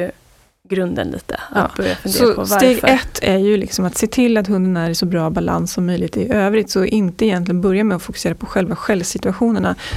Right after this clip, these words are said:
Speaker 2: utan fundera på hundens liv i stort och
Speaker 1: Mm.
Speaker 2: se om det kan faktiskt i många fall lösa problemet.
Speaker 1: Mm. Det är superbra. Men nästa steg, vi säger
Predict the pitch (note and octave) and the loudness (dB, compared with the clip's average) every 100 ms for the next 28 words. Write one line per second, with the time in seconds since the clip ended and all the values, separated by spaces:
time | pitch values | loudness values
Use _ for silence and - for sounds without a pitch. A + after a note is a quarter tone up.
0 | - - A3+ - G3 G3 F#3 F#3 F3 - | -6 -2 -2 0 -2 0 0 -2 -2 -2
1 | F3+ F#3 F3 F3+ - F#3 F3+ - A#3+ - | 0 0 0 -2 -2 0 -2 0 -2 -2
2 | - - - - - F#3+ - F3 F3 F3 | -8 -6 -8 -8 -4 -2 0 -2 0 0
3 | G#3+ A3 - G3 F3 B3+ - - F#3 - | 2 0 -2 -2 -2 -4 -6 -6 -4 -6
4 | - - - F#3 F3 F3 E3 F3 G3 - | -8 -6 0 0 0 -4 -2 0 0 -2
5 | - D#4+ - B3+ - B3+ - C4+ F4 - | -2 -2 -2 -4 -4 -4 0 -2 -2 -14
6 | - - - - - C4 A#3+ B3+ A#3 - | -20 -20 -18 -14 -10 -6 -4 0 0 -2
7 | - - C4+ C4 C#4 D4 - D4+ - E4+ | -16 -2 0 2 2 2 0 -4 -2 0
8 | B3 A#3+ C4 | 0 0 0